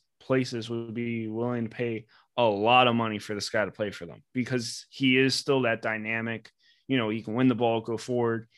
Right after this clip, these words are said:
He can drop all the way back, and he's big enough to play defense. He's big, strong. He just, he has every attribute you want in a center mid. I think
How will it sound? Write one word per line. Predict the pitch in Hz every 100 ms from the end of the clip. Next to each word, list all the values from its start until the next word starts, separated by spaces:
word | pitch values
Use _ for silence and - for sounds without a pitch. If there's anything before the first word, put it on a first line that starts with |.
| _
He | 127
can | 117
drop | 113 104
all | 117 127
the |
way | 123
back, | 113 117 117
and | 110 98
he's | 92
big | - 131
enough | 123 117
to |
play | - 117
defense. | 113 110 110 98
He's | - -
big, | 123 123
strong. | - 117 117 - _ _
He | 160
just, | 156 143 -
he | 139
has | 143 139 139
every | 156 147
attribute | 135 147 - 127 117
you | 107
want | 113 120 123
in | 117 110
a | 104
center | 110 107
mid. | 107 123 107
I | 95
think | 98 117